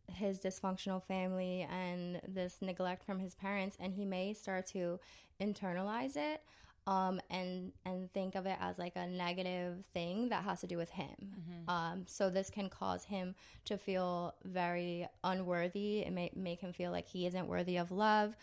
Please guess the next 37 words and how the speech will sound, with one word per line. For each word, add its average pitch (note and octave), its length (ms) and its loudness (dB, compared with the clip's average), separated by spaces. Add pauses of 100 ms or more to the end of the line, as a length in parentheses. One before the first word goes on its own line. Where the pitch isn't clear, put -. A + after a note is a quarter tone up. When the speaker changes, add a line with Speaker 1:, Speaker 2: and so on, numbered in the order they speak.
(240)
Speaker 1:
or F#3+ 180 4
he F#3 280 -2
isn't F3 220 0
worthy F3+ 240 0
of F3 100 0
having, F3+ 320 0
like, F3 240 -2 (100)
a F3 300 4
normal F3+ 720 4
functioning E3+ 440 -2
family, G#3+ 580 0 (280)
or F#3+ 120 0
that F3 160 0
he's F#3 260 -4
incapable F3+ 760 -2
of E3+ 140 -2
achieving E3+ 400 -2
success. - 720 -8
And F#3 100 -2
this F3+ 160 -2
is G3+ 80 -2
going F3+ 260 0
to - 140 -6
lead E3 280 -4
to E3 360 -2 (480)
low F#3 280 8
self-esteem, F#3+ 760 0
which F#3 200 0
is F#3 120 -4
another E3+ 340 0
cause F3+ 680 2
of F3 240 2
living E3+ 340 0
in E3+ 140 0
this E3+ 180 -2
victim D#3+ 500 -4
mindset. - 500 -8